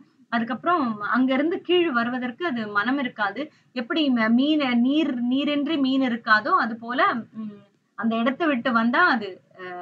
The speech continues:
இல்லாமல் போய்விடும். அந்த அளவுக்கு involvement வந்துரும் அதுக்கு. ஒரு கணமும் வாழ முடியாத நிலையை அவன் அடைகிறான். அத்தகைய நிலையில் பரமபுருஷரான,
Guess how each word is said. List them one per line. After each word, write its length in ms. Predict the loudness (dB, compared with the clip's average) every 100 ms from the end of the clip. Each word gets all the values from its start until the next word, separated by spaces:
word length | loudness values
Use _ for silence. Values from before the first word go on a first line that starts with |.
| -14 -20 _
இல்லாமல் 520 | 0 6 6 6 4
போய்விடும். 380 | -2 -10 -10 -18 -12
அந்த 280 | -10 -4
அளவுக்கு 460 | -4 -4 -6 -8 -12 _ _ 2
involvement 580 | 2 4 0 0 -4 -8
வந்துரும் 320 | -16 -14 -16
அதுக்கு. 260 | _ _ _ _ _ _ _ _ _ _ _ _ -8
ஒரு 200 | -4 0
கணமும் 380 | 2 4 6 6
வாழ 340 | 4 4 4
முடியாத 500 | 4 2 2 0 -2
நிலையை 460 | -6 -4 -2 -2 -4
அவன் 160 | -4 -4
அடைகிறான். 460 | -6 -10 -14 -20 _ _ _
அத்தகைய 420 | -6 -2 4 4
நிலையில் 360 | 6 4 4 4
பரமபுருஷரான, 1200 | 4 4 2 0 -4 -4 -2 0 2 0 0 -2